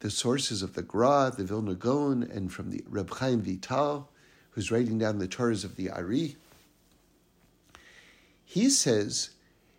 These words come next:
that it doesn't disappear, that Torah that you learned.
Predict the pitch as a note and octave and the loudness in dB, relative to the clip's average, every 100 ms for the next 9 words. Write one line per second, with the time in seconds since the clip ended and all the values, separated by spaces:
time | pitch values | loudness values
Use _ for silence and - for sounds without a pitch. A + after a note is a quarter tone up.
0 | _ _ A#2+ C3 C3 B2+ - _ _ _ | _ _ 4 4 4 0 -8 _ _ _
1 | _ _ _ C#3 C3 F#3 A#3 A3 D#3+ D3+ | _ _ _ 2 4 4 4 2 2 0
2 | - - A#3+ - - - _ _ _ _ | 0 -2 -6 -6 -12 -20 _ _ _ _
3 | _ _ _ _ - B2 A#2+ B2+ A2 G2+ | _ _ _ _ 2 4 4 4 4 4
4 | G2 - G#2 D#2+ - - | 0 -2 -4 -4 -8 -12